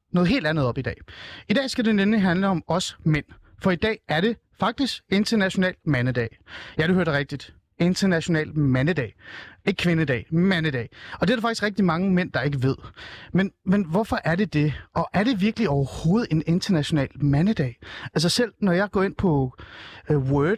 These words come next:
og gerne vil skrive mandedag, så vil den have, at jeg skal rette det til kvindedag. Så hvad er det egentlig reelt set, der sker her, øh, i dag? Og jeg er faktisk også selv i tvivl.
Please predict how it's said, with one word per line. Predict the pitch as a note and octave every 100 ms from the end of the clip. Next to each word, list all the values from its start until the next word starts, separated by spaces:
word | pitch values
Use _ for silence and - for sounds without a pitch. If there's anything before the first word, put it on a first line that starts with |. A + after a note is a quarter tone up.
| -
og | C#3
gerne | D#3 E3+
vil | F#3+
skrive | E3+ D3+
mandedag, | C#3 C#3+ F#3 D3 G#2+
så | -
vil | F#3+ F#3
den | E3
have, | C3 F#3
at |
jeg | E3
skal | - E3
rette | C#3+ - -
det |
til | - -
kvindedag. | - D3 E3+ E3+ A#2 - - - -
Så | F3
hvad | F3+
er |
det | A#3
egentlig | A#3+ G3+
reelt | F3 F#3
set, | A3
der | D#3+
sker | - - G#3 A#2+
her, | B2+ A#2+ - _ D#3
øh, | D3 C3+ C3+ -
i | C3+
dag? | C3 - -
Og | - - -
jeg | E3+
er |
faktisk | F#3+ A3 C4
også | -
selv | B3
i | G#3+
tvivl. | - F#3+ -